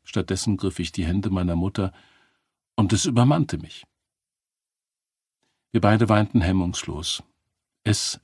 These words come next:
weinte uns. Die Emotionen durchdrangen jede Faser, und in diesem Moment war es uns beiden, die im Leben nur allzu oft um Kontrolle bemüht waren, komplett egal, wer zusah, wer diese Szene vielleicht miterlebte.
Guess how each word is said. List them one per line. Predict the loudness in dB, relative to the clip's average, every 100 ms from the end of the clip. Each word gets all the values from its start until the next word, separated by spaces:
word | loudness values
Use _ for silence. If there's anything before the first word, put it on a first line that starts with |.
| _
weinte | -2 0 0 -2 -4 -6 -8 _ _ _
uns. | -2 -2 -4 -10 _ _ _ _ _ _ _ _ _ _ _
Die | 2 2 -2 _
Emotionen | 4 4 6 2 4 4 4
durchdrangen | 2 2 4 6 6
jede | 6 2 2
Faser, | 2 2 2 4 2
und | 4 2
in | 4 4
diesem | 2 2 4
Moment | 6 6 6 4 2 0
war | 0 2 0
es | -2 -2
uns | 2 2 2 0
beiden, | 2 4 4 4 4
die | 4
im | 4
Leben | 6 6 8
nur | 6 4 2
allzu | 0 2 0
oft | 0 -2 0
um | -2 2
Kontrolle | 0 2 2 2 2
bemüht | 4 4 2
waren, | 0 0 -2
komplett | 0 0 0 -2
egal, | -4 0 0 0 4
wer | 4 4
zusah, | -2 -2 0 0 0 -2 0 0 4
wer | 4 4
diese | 2 2 0
Szene | -2 0 0 0 -2
vielleicht | -2 -2 -2 -2
miterlebte. | -4 -4 -4 -4 -6 -6 -8